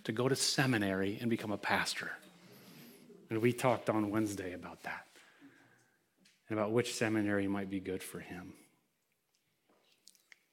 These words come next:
And, and it's possible some of you are hearing these stories about these twenty-somethings, and you're like, "Yeah, what about my kid?" Well, we keep praying.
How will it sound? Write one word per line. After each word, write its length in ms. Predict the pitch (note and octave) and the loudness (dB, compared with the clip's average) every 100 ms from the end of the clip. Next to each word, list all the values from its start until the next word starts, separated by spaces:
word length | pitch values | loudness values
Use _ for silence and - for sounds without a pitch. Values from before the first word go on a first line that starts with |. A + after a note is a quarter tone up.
| _ | _
And, 140 | - C#3 | 4 6
and 140 | C#3 C3+ | 6 4
it's 160 | C#3 - | 2 0
possible 600 | - D#3+ E3 - C#3 B2+ | 4 6 6 4 2 4
some 160 | - | 6
of 100 | D3 | 6
you 120 | C3 B2+ | 6 4
are 80 | |
hearing 340 | G#2 C3 C#3+ C#3 | 4 4 6 6
these 180 | A#2+ - | 4 0
stories 440 | - C3 C3+ B2+ | 2 4 6 6
about 180 | B2+ A#2+ | 4 0
these 140 | A2+ | -2
twenty-somethings, 720 | - B2+ B2 A2 A2 - G2+ | -4 -2 -2 -2 -8 -6 -8
and 80 | G2+ | -6
you're 80 | G#2+ | -6
like, 240 | G2+ G2 | -6 -8
"Yeah, 80 | B2 | -6
what 200 | A#2+ B2+ | -4 -2
about 240 | B2 A#2 G#2 | -2 -4 -6
my 220 | G#2+ - | -6 -8
kid?" 260 | - G#2 - - _ - _ _ - _ _ _ - - - B2+ B2 - - - - - - - - | -8 -12 -12 -16 _ -20 _ _ -20 _ _ _ -20 -20 -20 -20 -20 -20 -20 -20 -20 -20 -20 -20 -2
Well, 160 | A#2 A#2 | 0 2
we 100 | A#2+ | 0
keep 240 | - B2 | 0 -2
praying. 300 | - F#2 E2 | -2 -4 -6